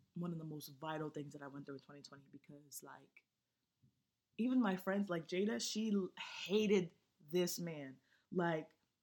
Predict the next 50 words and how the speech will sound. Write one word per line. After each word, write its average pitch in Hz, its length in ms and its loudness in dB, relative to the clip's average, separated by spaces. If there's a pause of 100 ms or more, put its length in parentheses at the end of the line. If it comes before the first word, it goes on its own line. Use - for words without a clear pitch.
(140)
'cause 220 120 4
she - 140 2
was 294 140 -2
there. 233 280 0
She - 140 -2
was 269 160 0
there 269 160 0
to 247 60 -2
pick - 200 -6
me 240 160 0
up. 214 200 -4
She 226 100 -4
was 220 140 0
there 220 180 0
when 220 100 0
I 208 240 0 (240)
was 208 220 0
sad. 202 380 -2
She 196 100 -4
was 190 140 -2
there. 196 280 0
You 240 200 -2
know, 226 100 0
she 240 220 -2
went 214 360 2
through 214 240 2
it 185 200 -2
all 190 340 2
with 190 240 -2
me, 156 220 -12
like, 147 260 -4
literally. 165 680 -2 (960)
And 180 560 2 (1200)
when 170 160 0
I 185 60 6
would 185 140 4
bring 185 160 2
him 190 140 6
up, 190 140 0
like, 151 160 -4
she 175 320 -4 (180)
hated 175 420 -4
talking 160 280 -4
about 151 240 -6
him, 156 120 -10
hated 156 260 -8
doing 151 180 -10
all 160 100 -8
that. 156 180 -8
And 151 280 -8